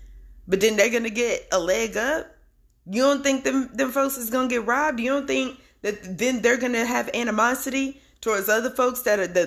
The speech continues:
the folks that keep robbing them? Well, you, you keep getting robbed because they ain't got nothing either. <laughs> It's gonna be a mess. It's gonna be a mess. I don't know if that's what's gonna start the Civil War, but there's definitely gonna be a Civil War.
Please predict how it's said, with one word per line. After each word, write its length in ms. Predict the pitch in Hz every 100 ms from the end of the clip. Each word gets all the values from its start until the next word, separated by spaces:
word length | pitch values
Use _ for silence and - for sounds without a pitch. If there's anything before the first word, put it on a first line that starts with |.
| 170
the 80 | 170
folks 300 | 240 233 -
that 160 | -
keep 200 | - 233 170
robbing 360 | 190 214 262
them? 180 | 294 294 - _ _ _ _ _
Well, 120 | -
you, 180 | 208 226 185
you 140 | 240
keep 260 | 240 311 220
getting 220 | 294 262
robbed 300 | 277 403 330
because 500 | 269 302 294 - - _ _ _ _ -
they 220 | 196 370
ain't 180 | 480 415
got 160 | 440 453
nothing 240 | 466 466 508 494
either. 680 | - 175 - - - - - -
<laughs> 40 | _ _ _ _ _ _ _ - - - -
It's 160 | 233
gonna 220 | 254 233
be 100 | 226
a 60 | 233
mess. 680 | 254 330 - - - - -
It's 180 | 208 202
gonna 220 | 190 185
be 120 | 165
a 60 | 156
mess. 460 | 185 - - - - _ _ _ _ _ _ _ _ 196
I 100 | 277
don't 140 | 277
know 200 | 220 196
if 120 | 185
that's 240 | 175 165 165
what's 200 | 151 -
gonna 180 | 139 139
start 320 | - 135 -
the 80 | 131
Civil 340 | 143 131 127
War, 220 | 127 127
but 160 | 127 127
there's 300 | 254 196 151
definitely 580 | 143 127 147 120 135 131
gonna 180 | 123
be 140 | 123 117
a 80 | -
Civil 320 | 78 - 101
War. 380 | 98 - -